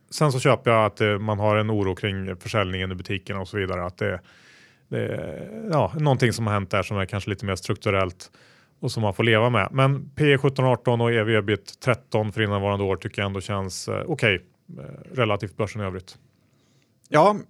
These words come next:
Speaker 2: jag har ju varit ganska hård mot, eh, K J P och jag känner väl lite att han gör en Federer här och, eh, kommer tillbaka när ingen trodde det var möjligt. Det är väl, om det är någon gång man ska våga köpa lite H M så får man väl chansa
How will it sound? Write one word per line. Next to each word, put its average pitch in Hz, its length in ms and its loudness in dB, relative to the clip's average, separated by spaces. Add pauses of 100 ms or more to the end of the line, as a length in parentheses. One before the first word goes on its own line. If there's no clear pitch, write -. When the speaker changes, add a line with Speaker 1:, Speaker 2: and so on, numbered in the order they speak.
(140)
Speaker 2:
jag 180 560 6 (100)
har 175 100 4
ju 170 80 2
varit 156 260 0
ganska 147 360 -2
hård 151 300 0
mot, 156 360 -4
eh, 147 60 0 (260)
K 147 200 0
J 143 140 0
P 151 280 2
och 151 460 -2
jag 147 340 0
känner 190 240 2
väl 190 100 2
lite 185 240 4
att 180 100 -2
han 180 80 2
gör 165 160 4
en 165 100 0
Federer 160 460 4
här 123 400 0
och, 139 320 -2
eh, 135 120 2
kommer 147 220 -2
tillbaka 143 460 0
när 135 100 -2
ingen 135 300 -2
trodde 135 300 -6
det 127 60 -2
var 123 120 -6
möjligt. 127 560 -4 (720)
Det 170 380 2 (520)
är 165 160 8
väl, 165 280 2 (120)
om 175 280 4
det 175 80 4
är 180 60 4
någon 185 280 4
gång 156 220 4
man 143 120 2
ska 147 140 2
våga 143 360 2
köpa 143 520 2
lite 135 220 0
H 123 260 2
M 117 160 -4
så 139 160 -4
får 143 140 0
man 127 140 -2
väl 127 200 -4
chansa 127 680 -2